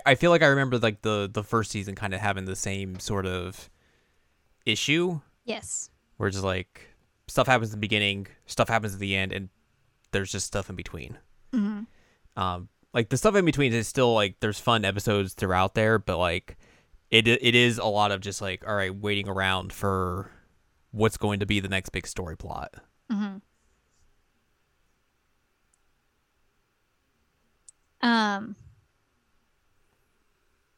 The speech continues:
Speaker 2: you do also get, like, some, some,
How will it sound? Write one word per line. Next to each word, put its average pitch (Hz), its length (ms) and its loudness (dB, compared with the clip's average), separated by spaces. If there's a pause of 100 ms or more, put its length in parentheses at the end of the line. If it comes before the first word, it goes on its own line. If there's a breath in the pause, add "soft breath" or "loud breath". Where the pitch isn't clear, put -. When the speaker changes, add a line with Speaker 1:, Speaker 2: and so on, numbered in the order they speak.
(440)
Speaker 2:
you 254 140 2
do 330 200 4
also 285 320 4
get, 226 240 0
like, 214 180 -4
some, 208 400 -4
some, 208 300 -6